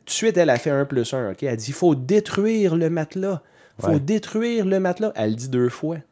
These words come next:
Speaker 2: Ouais.
Speaker 1: Elle a sûrement entendu Kyle, elle dit, « Hey, ça marche son affaire. »
Speaker 2: Ouais, il y a de l'impact, lui, dans les
Speaker 1: Quand il dit
Speaker 2: conversations.
Speaker 1: des affaires deux fois,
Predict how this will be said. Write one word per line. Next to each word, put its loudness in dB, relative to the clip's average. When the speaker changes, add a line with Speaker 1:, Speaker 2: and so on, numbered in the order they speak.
Speaker 2:
Ouais. -4
Speaker 1:
Elle -6
a -6
sûrement -4
entendu -4
Kyle, 0
elle -2
dit, « -6
Hey, -4
ça -12
marche -6
son -6
affaire. » -10
Speaker 2:
Ouais, 2
il -2
y -12
a -16
de -4
l'impact, 4
lui, 4
dans 2
les -2
Speaker 1:
Quand 2
il 2
dit 0
Speaker 2:
conversations. 2
Speaker 1:
des 8
affaires 0
deux 2
fois, -2